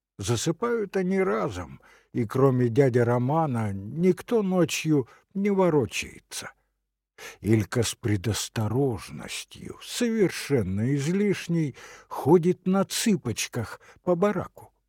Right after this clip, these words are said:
Он собирает мокрую одежду, гасит лампу и отправляется на всю ночь в сушилку.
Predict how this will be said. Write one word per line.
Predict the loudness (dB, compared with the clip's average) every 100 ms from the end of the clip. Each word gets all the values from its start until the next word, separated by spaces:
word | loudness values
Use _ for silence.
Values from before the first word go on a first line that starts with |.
| _ _ _
Он | -6 -4
собирает | 0 0 2 2 2 0
мокрую | -2 -4 -4 -2 -2 0 -4
одежду, | -2 -2 0 -2 -2 -2
гасит | 0 0 0 -4 -6 -2
лампу | 0 0 -2 0 0 -2 -20 -20 _ 0
и |
отправляется | 0 0 2 4 4 4 4 4 2 0 2
на | 4 4
всю | 2 0 0
ночь | 2 0 -2 -6 -14 -20 _
в | -2
сушилку. | 0 0 -2 -2 -2 -8 -16